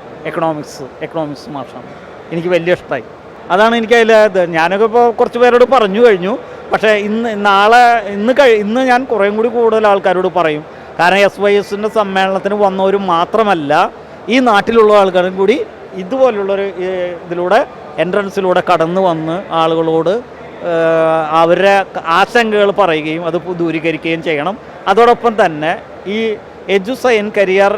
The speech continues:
എക്സ്പോയിൽ ഉള്ള ഓരോ അംഗവും വളരെ മാന്യവും സന്തോഷകരവും ആയിട്ടുള്ള വരുന്ന വ്യക്തികളോട്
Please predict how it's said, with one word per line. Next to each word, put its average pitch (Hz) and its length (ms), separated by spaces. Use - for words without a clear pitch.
എക്സ്പോയിൽ 190 640
ഉള്ള 185 420
ഓരോ 285 240
അംഗവും 202 560
വളരെ 190 200
മാന്യവും 175 600
സന്തോഷകരവും 156 680
ആയിട്ടുള്ള 147 320
വരുന്ന 160 280
വ്യക്തികളോട് 160 680